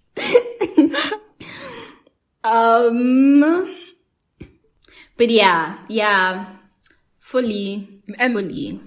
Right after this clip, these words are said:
Speaker 2: and the other
Speaker 1: Don't set yourself up.
Speaker 2: And what about standards?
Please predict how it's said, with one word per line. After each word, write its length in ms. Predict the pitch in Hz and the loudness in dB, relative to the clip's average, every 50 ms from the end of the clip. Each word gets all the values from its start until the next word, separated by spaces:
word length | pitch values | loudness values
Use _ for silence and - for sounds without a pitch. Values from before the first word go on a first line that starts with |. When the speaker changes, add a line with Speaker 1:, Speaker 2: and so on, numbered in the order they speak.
| - | -4
Speaker 2:
and 160 | 226 247 240 247 | -2 0 2 2
the 40 | |
other 420 | 208 - 196 196 196 214 202 143 127 - _ | 2 2 2 0 0 0 -2 -4 -6 -8 _
Speaker 1:
Don't 220 | - 202 214 247 | -4 -2 -2 -2
set 260 | 233 - 226 214 - | -2 -2 -4 -4 -4
yourself 360 | 208 196 - 180 165 165 - - | -8 -10 -8 -8 -10 -10 -10 -12
up. 140 | 151 170 | -6 -4
Speaker 2:
And 340 | 202 214 226 220 180 - - _ | -2 0 0 0 -2 -6 -12 _
what 160 | - - 202 196 | -2 0 0 2
about 240 | 196 190 180 - | 2 0 -2 -4
standards? 720 | - - 185 170 160 165 160 - - - - 196 - - | -6 -4 -4 -4 -4 -4 -8 -14 -16 -16 -16 -18 -20 -20